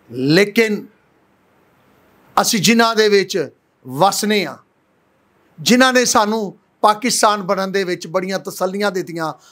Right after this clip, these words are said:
"ਆਓ ਤੁਸੀਂ ਸਾਡੇ ਨਾਲ ਰਲ ਕੇ ਪਾਕਿਸਤਾਨ ਬਣਾਓ, ਅਸੀਂ ਤੁਹਾਨੂੰ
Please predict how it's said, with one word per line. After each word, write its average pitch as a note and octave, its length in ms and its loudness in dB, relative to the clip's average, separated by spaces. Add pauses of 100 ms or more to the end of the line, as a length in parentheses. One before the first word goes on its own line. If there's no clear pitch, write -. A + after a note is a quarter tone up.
(160)
"ਆਓ B3 420 2 (140)
ਤੁਸੀਂ A#3 240 0
ਸਾਡੇ G3+ 340 2
ਨਾਲ G3+ 220 0
ਰਲ F3 140 0
ਕੇ F3 300 -8 (220)
ਪਾਕਿਸਤਾਨ F3+ 580 -2
ਬਣਾਓ, C#3 400 -6 (880)
ਅਸੀਂ A3 240 -2
ਤੁਹਾਨੂੰ F#3+ 460 -2